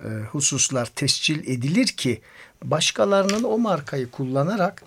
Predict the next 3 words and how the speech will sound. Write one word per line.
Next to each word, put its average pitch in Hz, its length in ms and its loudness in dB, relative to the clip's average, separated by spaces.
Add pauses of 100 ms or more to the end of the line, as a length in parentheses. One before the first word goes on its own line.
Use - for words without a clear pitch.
(360)
haksız 151 560 -2
rekabet 131 540 -2 (280)
kaynaklı 147 880 0